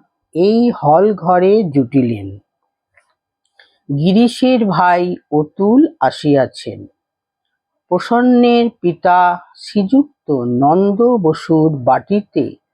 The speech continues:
সদা সর্বদা যাতায়াত করেন, তিনিও উপস্থিত আছেন। ঠাকুর শ্রীরামকৃষ্ণ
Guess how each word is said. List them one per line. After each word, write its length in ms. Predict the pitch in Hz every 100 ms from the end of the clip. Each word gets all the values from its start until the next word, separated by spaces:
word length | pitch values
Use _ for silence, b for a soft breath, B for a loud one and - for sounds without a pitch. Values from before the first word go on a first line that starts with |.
| _ _ _ -
সদা 760 | - 202 214 240 240 233 254 -
সর্বদা 840 | - 151 156 160 214 220 147 - - _
যাতায়াত 600 | 160 147 147 202 226 262 277 _
করেন, 460 | - 120 113 107 98 95 _ _ _ _ _ _ _
তিনিও 540 | 170 180 208 269 359
উপস্থিত 720 | 254 120 - 147 - - 220 233 - _
আছেন। 520 | 120 - - 104 101 - _ _ _ _ _ _ _ _ _ _
ঠাকুর 640 | - 185 196 - 233 233 226
শ্রীরামকৃষ্ণ 1200 | - 175 170 196 226 220 214 - - 208 208